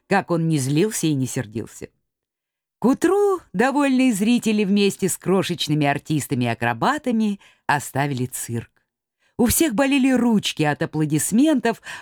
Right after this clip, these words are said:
а Мурзилка совсем охрип от крика. Все были довольны своими проказами и горели нетерпением найти новую забаву. Бедный хозяин цирка понять не мог, что произошло ночью в цирке.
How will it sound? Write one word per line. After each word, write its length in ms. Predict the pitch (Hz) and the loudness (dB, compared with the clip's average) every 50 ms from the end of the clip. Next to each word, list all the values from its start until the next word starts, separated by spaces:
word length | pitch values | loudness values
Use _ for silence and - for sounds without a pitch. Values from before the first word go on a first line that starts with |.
| - - | -4 -2
а 120 | 185 190 | 0 2
Мурзилка 540 | 196 196 196 185 156 139 214 247 208 - 196 | 4 4 4 2 2 2 2 2 2 0 -2
совсем 400 | - 175 170 135 - 165 165 165 | 0 -2 -2 -2 0 0 0 0
охрип 480 | 156 147 - - 143 131 117 104 - 113 | 0 -2 -2 -4 -4 -4 -4 -4 -4 -6
от 160 | 127 127 _ | -8 -8 _
крика. 500 | _ - 127 120 107 - _ - - - _ _ _ _ _ _ _ _ _ _ _ - | _ -6 -4 -4 -4 -6 _ -14 -14 -14 _ _ _ _ _ _ _ _ _ _ _ -4
Все 140 | - 214 190 | 0 0 2
были 240 | 165 196 190 190 | 2 2 2 2
довольны 520 | 165 143 185 180 165 175 170 156 143 147 147 | 2 0 0 0 2 2 0 2 0 0 -2
своими 400 | - - 156 156 151 147 143 147 | -2 -2 -2 0 0 0 0 -2
проказами 760 | 151 - 151 143 - - 185 226 202 156 156 139 135 120 - - - - _ - | 0 -2 -2 -2 0 0 -2 -2 -2 -2 -4 -2 -2 -4 -6 -8 -18 -20 _ -2
и 80 | - 196 | -2 0
горели 380 | 151 202 202 196 208 202 185 | 2 2 2 2 2 2 0
нетерпением 1000 | 190 180 175 170 135 - 156 147 135 - - 185 214 247 262 247 233 220 208 185 - - - _ | 0 0 0 -2 -2 -2 -2 -2 -2 -2 0 0 2 2 2 2 2 2 0 -2 -4 -8 -12 _
найти 400 | - 135 151 151 135 - - 156 | -2 0 2 2 0 0 0 0
новую 400 | 143 139 139 139 127 120 127 123 | 0 2 0 0 0 -2 -2 -2
забаву. 560 | 107 107 117 104 104 107 92 - - - - _ _ _ _ _ _ _ _ _ _ _ _ _ _ _ _ _ _ _ - | -2 -4 -6 -6 -6 -8 -8 -10 -12 -18 -20 _ _ _ _ _ _ _ _ _ _ _ _ _ _ _ _ _ _ _ -8
Бедный 480 | 107 147 175 202 185 139 156 170 160 | -2 0 2 2 2 0 -2 -2 -2
хозяин 600 | - - 170 170 160 123 175 175 156 147 151 147 | -2 -2 -2 -2 0 0 0 0 0 0 -2 -2
цирка 540 | - - - - 254 277 - - - 143 123 - - - _ _ | -4 -4 -2 0 0 0 -2 -2 -4 -4 -4 -6 -10 -20 _ _
понять 480 | - 190 202 196 190 160 135 117 - 151 | 0 0 2 2 2 0 -2 -2 -2 -2
не 140 | 156 156 | 0 2
мог, 260 | 156 180 220 254 - - | 2 2 2 0 0 -4
что 220 | - - 185 175 | -6 -2 -4 -2
произошло 520 | - - 165 156 135 156 151 - - 202 | -2 0 -2 0 0 -2 -2 -2 0 0
ночью 360 | 208 180 147 156 147 - 151 131 | 2 2 2 0 -2 -4 -8 -8
в 60 | - | -8
цирке. 420 | - - 135 - - - - - | -6 -6 -6 -6 -8 -12 -20 -20